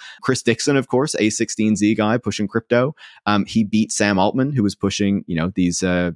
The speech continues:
Chat G P T, these other A I services. And that one was kind of back and forth for a while. Andy Jassy and David Sachs were paired up. Andy Jassy, C E O of, uh, Amazon now. David Sachs, venture capitalist,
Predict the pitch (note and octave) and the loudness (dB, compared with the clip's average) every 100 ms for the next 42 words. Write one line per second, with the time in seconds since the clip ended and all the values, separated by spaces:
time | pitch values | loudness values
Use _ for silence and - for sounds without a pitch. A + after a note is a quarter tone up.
0 | _ _ - - F2 - F2 F#2 - A#2 | _ _ -8 -4 -4 -2 -2 -2 0 2
1 | A2+ F#2 F2+ E2+ F2 F2+ A2+ - A#2+ B2 | 2 0 0 0 2 2 2 2 0 0
2 | C#3 D3+ F3 - - - G2+ G#2 B2 C#3+ | -2 -2 -4 -12 -20 -4 0 2 2 2
3 | C#3 D3 - A2 G#2+ - A2 G2+ G2 A2 | 0 -2 -2 0 0 -2 0 0 0 -2
4 | F#2+ G#2 B2 - B2 B2 A#2 B2 E3+ - | -2 -2 -2 -2 0 2 2 0 -4 -12
5 | - - - A2 A#2+ A2 G#2+ A2 - D3 | -20 -16 -2 0 2 2 2 0 -2 -2
6 | D3+ G2+ G2 G2 - G#2 G#2+ - A#2+ - | 0 0 2 0 0 -2 -2 -2 -2 2
7 | B2 A#2+ A#2+ C#3 - G2 F#2+ - G2+ - | 2 4 2 -2 -4 -2 -2 0 -2 0
8 | G#2+ - G#2 F#2+ F#2+ G2 G2 F#2+ F#2 F2+ | -4 0 -2 0 2 2 2 0 -2 -2
9 | F2 - E2 D#2+ G2 A2 A2+ A#2 A#2+ A#2+ | -2 -4 -4 -2 0 0 2 2 2 2
10 | A#2+ C#3 - - - G2+ G2+ F#2+ - G3+ | 0 -2 -8 -20 -4 0 2 0 0 -2
11 | G2 - - G2 - F#2 - G2+ G#2 G2+ | -2 -6 -2 -2 -2 -4 -2 0 0 2
12 | G2+ G2+ - | 2 2 -2